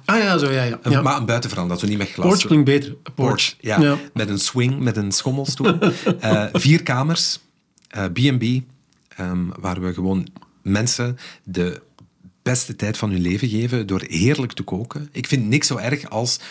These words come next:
Speaker 2: gerold worden als ik veel geld heb uitgegeven om ergens te gaan logeren.
Speaker 1: Ja.
Speaker 2: Foto's, oh, prachtige B and B, helemaal in de rust en in de natuur, klopt niks van.
Speaker 1: En jij kan koken ook?
Speaker 2: Eh, mijn man kan goed koken. Die kan koken. Ik ben meer van de gastvrijheid en kom binnen. En ik, eh, mijn man heeft honderd woorden per dag, ik heb er tienduizend.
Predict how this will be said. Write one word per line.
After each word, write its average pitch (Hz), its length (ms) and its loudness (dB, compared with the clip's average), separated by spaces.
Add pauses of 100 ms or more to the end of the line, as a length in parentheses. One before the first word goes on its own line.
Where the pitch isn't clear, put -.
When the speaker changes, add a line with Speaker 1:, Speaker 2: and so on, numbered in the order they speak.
Speaker 2:
gerold 110 440 0
worden 135 340 -2
als 104 120 -6
ik 104 100 -6
veel 113 220 -2
geld 113 180 -4
heb - 120 -6
uitgegeven 104 380 -2
om 87 80 -4
ergens 95 220 -2
te - 80 -6
gaan 85 140 -4
logeren. 78 420 -6 (160)
Speaker 1:
Ja. 90 140 -8
Speaker 2:
Foto's, 123 320 0
oh, 120 200 -2
prachtige 117 380 -4
B 92 140 -6
and 90 80 0
B, 90 40 -6
helemaal 110 380 -2
in 92 100 0
de 82 80 -2
rust 110 220 0
en 98 100 -4
in 92 140 0
de 85 60 0
natuur, 117 340 0
klopt - 260 -6
niks 101 200 -2
van. 123 220 -6 (100)
Speaker 1:
En 143 60 0
jij 185 100 4
kan 156 180 4
koken 131 300 2
ook? 92 200 -8 (360)
Speaker 2:
Eh, 113 180 -6
mijn 101 180 -4
man 95 160 -10
kan 139 160 -4
goed 151 160 2
koken. 165 400 -2 (760)
Die 101 140 -6
kan 95 240 -2
koken. - 300 -2
Ik 135 100 4
ben 120 120 4
meer 107 140 2
van 107 100 -4
de 92 60 -4
gastvrijheid - 560 -8
en 156 80 -8
kom 180 320 -2
binnen. 123 340 -8
En 107 220 -6 (320)
ik, - 140 -16
eh, 123 100 -2 (600)
mijn 104 200 0
man 113 120 2
heeft 127 140 0
honderd 120 340 2
woorden 95 260 -2
per 95 100 -4
dag, 95 120 -2
ik 95 100 -10
heb - 120 -6
er - 80 -10
tienduizend. 76 760 -6